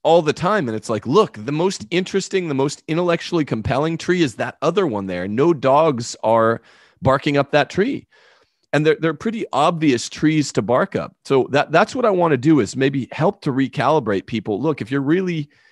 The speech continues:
really big on Francis is not Pope, well, look at this tree. I, I, I think putatively he's definitely Pope, and we're gonna have to wait and see.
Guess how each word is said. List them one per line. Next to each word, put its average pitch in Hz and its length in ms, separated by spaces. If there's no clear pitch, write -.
really 147 420
big 104 640
on 95 280
Francis 117 440
is 101 120
not 110 200
Pope, 131 240
well, 107 220
look 156 180
at 151 160
this 113 300
tree. - 340
I, 135 300
I, 120 220
I 95 160
think 143 380
putatively 139 540
he's 110 240
definitely 139 440
Pope, 117 300
and 107 100
we're 98 80
gonna 113 120
have 113 140
to 113 80
wait 110 200
and 95 120
see. 143 440